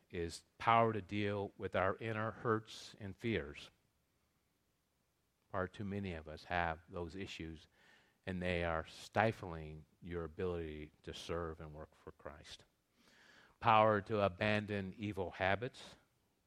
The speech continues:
power to change bad attitudes and stop obnoxious behavior. The power to demonstrate agape love to those you just don't feel like loving. So what do most of us do?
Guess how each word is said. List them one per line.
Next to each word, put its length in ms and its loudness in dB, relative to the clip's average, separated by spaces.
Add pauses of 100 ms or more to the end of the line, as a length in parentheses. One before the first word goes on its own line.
(140)
power 320 6
to 80 -4
change 540 -4
bad 220 6
attitudes 640 0
and 120 -10
stop 400 -2 (520)
obnoxious 580 -6
behavior. 640 -10 (880)
The 80 0
power 420 10
to 100 2
demonstrate 960 4
agape 640 4
love 560 6 (420)
to 120 -4
those 420 0
you 100 -6
just 300 -6
don't 200 -6 (100)
feel 180 -4
like 260 -2
loving. 320 -4 (1900)
So 80 0
what 160 2
do 100 0
most 240 -2
of 120 -4
us 160 -4
do? 400 -4